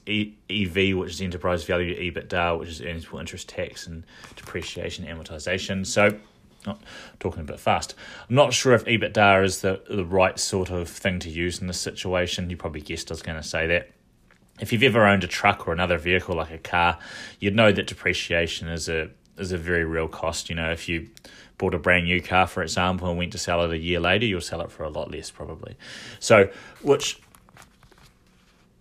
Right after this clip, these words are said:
I, and, or, you know, in, in, in the case of, you know, you have to maintain it and you have to do everything else. So depreciation, of course, is a cost in this situation, especially a,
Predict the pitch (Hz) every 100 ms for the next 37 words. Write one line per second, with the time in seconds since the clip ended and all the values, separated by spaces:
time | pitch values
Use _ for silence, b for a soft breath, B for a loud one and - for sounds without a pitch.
0 | _ - 135 - - 113 117 - 139 113
1 | 104 B B - 117 101 98 98 98 101
2 | 101 98 - 95 - 87 87 104 95 98
3 | 92 - 87 87 - 82 85 87 80 85
4 | - 80 82 80 82 80 80 76 - 95
5 | 92 - 120 - 90 80 85 78 - 76
6 | 82 76 78 78 - - 71 - - -
7 | 85 82 - 85 80 B B - - 113
8 | - 92 87 87